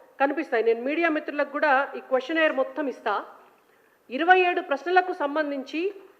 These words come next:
ఆర్థిక శాఖకు సంబంధించినటువంటి ఈ ఇరవై ఏడు ప్రశ్నలని ఫైనాన్స్ డిపార్ట్‌మెంట్ స్పెషల్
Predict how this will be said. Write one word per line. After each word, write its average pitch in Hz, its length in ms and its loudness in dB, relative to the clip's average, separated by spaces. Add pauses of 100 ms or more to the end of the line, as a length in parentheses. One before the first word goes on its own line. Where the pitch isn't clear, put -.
(520)
ఆర్థిక 330 760 4 (540)
శాఖకు 294 340 2
సంబంధించినటువంటి 262 1400 0
ఈ 247 80 -12
ఇరవై 269 340 0
ఏడు 311 240 0
ప్రశ్నలని 254 640 -2 (1600)
ఫైనాన్స్ 359 460 6
డిపార్ట్‌మెంట్ 311 640 0 (880)
స్పెషల్ 349 420 4